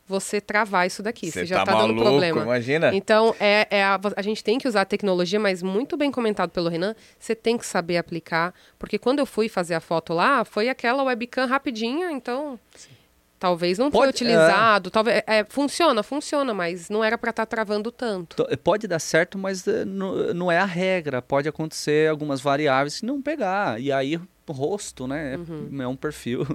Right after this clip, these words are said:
Speaker 3: <laughs> pessoal, não tem, é, vai acontecer realmente de, de, de, de você ter, ah, rostos ali que vai ter dificuldade de passar, então vai demorar um pouquinho mais,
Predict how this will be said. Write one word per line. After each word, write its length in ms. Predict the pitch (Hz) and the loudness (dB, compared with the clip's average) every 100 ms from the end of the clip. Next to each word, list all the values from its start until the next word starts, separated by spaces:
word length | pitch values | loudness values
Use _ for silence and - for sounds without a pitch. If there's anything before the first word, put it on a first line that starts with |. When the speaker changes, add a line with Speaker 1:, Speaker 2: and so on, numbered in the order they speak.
| - - - | -10 -20 -20
Speaker 3:
<laughs> 340 | - - - | -18 -14 -6
pessoal, 800 | 139 - - 135 139 175 185 120 | -2 0 0 2 2 2 0 -4
não 220 | 123 135 - | -6 -8 -8
tem, 400 | 131 151 139 104 - - - - | -8 -6 -6 -8 -10 -16 -14 -8
é, 120 | 107 | -2
vai 160 | 120 156 | 2 2
acontecer 680 | - 160 - 143 - 160 | 0 -4 -2 0 2 2
realmente 540 | 175 190 220 190 190 160 | 4 2 0 -2 -4 -6
de, 200 | 135 127 | -4 -4
de, 280 | 120 117 107 | -2 -2 -2
de, 240 | 110 104 | -4 -6
de 320 | 104 104 104 101 | -4 -6 -4 -4
você 240 | 123 143 | -2 -2
ter, 300 | - 131 135 - - - | 0 2 2 -2 -20 -8
ah, 1000 | 123 117 113 113 110 107 104 104 101 98 - - - | -4 -2 -2 0 -2 -2 -4 -6 -10 -12 -16 -20 -18
rostos 460 | - 123 120 - 120 | -6 -6 -6 -8 -6
ali 260 | 123 117 | -4 -6
que 300 | - - 233 | -8 -12 -12
vai 120 | 208 202 | -10 -10
ter 140 | 208 | -10
dificuldade 600 | - 226 - 240 180 190 | -10 -12 -8 -4 -4 -4
de 80 | 190 | -8
passar, 580 | 254 262 - 190 190 127 | -8 -6 -4 -2 0 -2
então 160 | 123 | -6
vai 100 | 127 | -12
demorar 300 | 131 135 135 | -12 -10 -8
um 60 | 127 | -8
pouquinho 300 | 135 - 214 | -10 -10 -6
mais, 500 | 202 165 165 143 | -2 0 0 -2